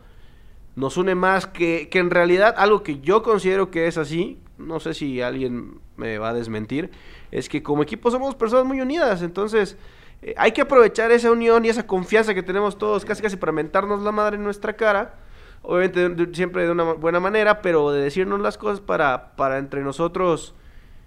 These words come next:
eh, trepar todos juntos chidos. S-, suena medio utópico, pero,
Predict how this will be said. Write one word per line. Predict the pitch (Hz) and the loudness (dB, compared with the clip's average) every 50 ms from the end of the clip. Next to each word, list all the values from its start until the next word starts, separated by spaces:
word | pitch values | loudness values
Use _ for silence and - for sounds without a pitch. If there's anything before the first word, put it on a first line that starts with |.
| - - - - | -20 -20 -20 -14
eh, | - - 127 123 123 127 123 123 123 123 120 120 120 120 120 120 120 117 117 117 117 110 - - - - - | -8 -6 -4 -2 -2 -2 -2 -2 -2 -2 0 0 -2 -2 -2 -4 -6 -8 -10 -10 -14 -16 -18 -20 -20 -12 -6
trepar | - 135 131 135 - 165 170 170 170 - - | -6 -6 -4 0 2 2 2 2 0 -4 -4
todos | - 185 185 185 180 170 - | -2 0 2 2 0 -2 -4
juntos | - - 175 180 180 175 - 151 143 - | -6 -6 -4 -4 -4 -4 -6 -8 -8 -6
chidos. | - 170 151 131 123 - - - - | -4 -4 -2 -2 -4 -8 -12 -16 -16
S-, | 175 | -16
suena | - - - - - 202 208 226 | -16 -16 -18 -6 0 2 4 4
medio | 233 220 202 175 | 6 6 4 4
utópico, | - - 202 196 202 226 214 175 208 190 - | 4 4 2 2 2 -2 -6 -4 -6 -4 0
pero, | 180 170 156 151 131 120 113 - | 2 2 2 2 2 0 -2 -4